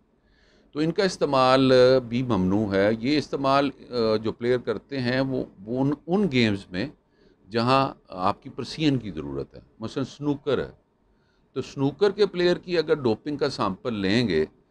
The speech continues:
लैब में ये जाएगा, तमाम टेस्टों के अलावा जो सबसे ज़्यादा फोकस होगा उनका, वो बीटा ब्लॉकर्स को चेक करने में होगा। इसी तरह आर्चरी है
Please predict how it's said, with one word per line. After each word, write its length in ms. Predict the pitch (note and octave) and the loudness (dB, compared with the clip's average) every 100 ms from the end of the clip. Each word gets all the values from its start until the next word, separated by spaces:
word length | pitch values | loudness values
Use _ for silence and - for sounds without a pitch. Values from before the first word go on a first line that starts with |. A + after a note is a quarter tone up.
| _ _ _ G2 | _ _ _ -8
लैब 360 | G2 A2+ C#3 | 2 6 6
में 160 | E3 D#3+ | 2 0
ये 160 | D3 | 0
जाएगा, 380 | A#2 A2 B2+ D#3 | 2 2 4 2
तमाम 480 | - C#3 B2+ D3+ F3+ | -4 -2 2 2 2
टेस्टों 500 | - C#3+ - - F#3 | -2 -4 -4 -8 -6
के 100 | E3 | -2
अलावा 300 | C3+ A#2+ B2+ | -2 2 2
जो 160 | C3+ C3 | 2 -2
सबसे 400 | - B2+ D3+ C3 | -4 -8 -6 -2
ज़्यादा 240 | B2+ B2+ | 2 0
फोकस 520 | - A2+ G2+ D#3+ C#3 | -2 -8 -8 -8 -8
होगा 240 | G#2+ D2+ D2+ | -8 -6 -6
उनका, 400 | C#2 - F#2 - _ _ _ - | -8 -8 -10 -10 _ _ _ -10
वो 80 | A#2 | -8
बीटा 320 | G#2+ G2+ G2 | -6 -4 -4
ब्लॉकर्स 440 | F2 D#2 F#2 E2+ | -2 -4 -4 -12
को 120 | - | -12
चेक 220 | F#2 D#2+ - | -12 -12 -12
करने 240 | D2+ C2 C2+ | -14 -12 -12
में 140 | C2 | -12
होगा। 260 | A1 G#1+ A1 _ _ _ _ - | -14 -18 -20 _ _ _ _ -14
इसी 180 | D3+ F3 | -10 -6
तरह 200 | E3+ F3 | -2 0
आर्चरी 640 | - C3 C3 - C3 G#2 | 4 4 4 0 0 0
है 200 | C#2+ | -2